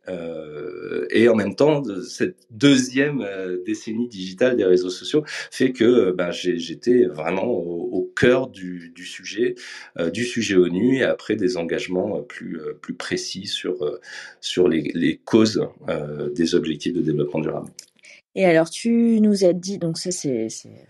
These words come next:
Speaker 2: enfin, c'est passionnant, euh, d'être, euh, aussi engagé et finalement d'avoir un, un réel impact sur, sur tous ces sujets. Euh,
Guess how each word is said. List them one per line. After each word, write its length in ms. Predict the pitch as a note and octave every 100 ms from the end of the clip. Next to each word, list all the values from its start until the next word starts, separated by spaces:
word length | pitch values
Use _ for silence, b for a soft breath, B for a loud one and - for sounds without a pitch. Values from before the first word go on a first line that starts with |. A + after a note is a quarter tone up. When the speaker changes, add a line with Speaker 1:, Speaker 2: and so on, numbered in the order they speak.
| _
Speaker 2:
enfin, 160 | -
c'est 380 | - D#2 F2 F2 -
passionnant, 640 | F3+ E3 G3 F#3 G3+ G3+
euh, 240 | E3 C#3 C#3
d'être, 320 | D3 D3 -
euh, 400 | C3 - - - - - D3
aussi 340 | G3 F#3+ A#3
engagé 800 | G#3 F#3+ F#3+ F#3+ G#3 G#3 F#3 D#3+
et 40 |
finalement 480 | D#3 - F3 E3 F#3
d'avoir 460 | F3+ C#3+ C3+ C#3+ -
un, 60 | D#3+
un 100 | D#3
réel 320 | D#3+ F3 F3+
impact 440 | E3+ E3 E3+ G3+ -
sur, 340 | - D#3+ C3
sur 220 | - - D3+
tous 100 | A3
ces 160 | F#3+
sujets. 480 | F3+ - E3 G3+ B3+ B B B B B B B -
Euh, 1000 | F3 E3+ E3 D#3+ D#3+ D#3+ D#3 D3 C#3+